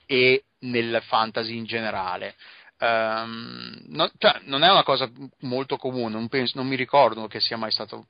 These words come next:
che un gioco sia stato oggetto di un corso universitario,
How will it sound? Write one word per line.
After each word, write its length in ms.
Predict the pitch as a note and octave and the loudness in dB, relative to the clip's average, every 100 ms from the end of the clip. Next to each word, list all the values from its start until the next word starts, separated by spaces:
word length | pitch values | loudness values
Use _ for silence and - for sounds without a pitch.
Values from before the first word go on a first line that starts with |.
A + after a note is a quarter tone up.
| _ | _
che 260 | - C3+ - | 0 0 0
un 240 | C#3+ C3+ | -6 -6
gioco 400 | A#2 C3+ D3 D3+ | 2 6 6 4
sia 240 | C3 C3 B2+ | -4 -4 -4
stato 440 | - - A2+ B2 A#2+ - - - | -8 -8 -6 -8 -10 -18 -20 -4
oggetto 560 | A#2+ A2+ B2 B2 - | -4 2 4 4 2
di 100 | A#2+ | -8
un 100 | A#2 | -8
corso 340 | A2 A#2+ A2+ A2+ | -4 -4 -4 -6
universitario, 840 | A2 G#2+ - G#2+ A2 G2 F#2+ F#2+ | -6 -4 -4 -2 0 0 -2 -8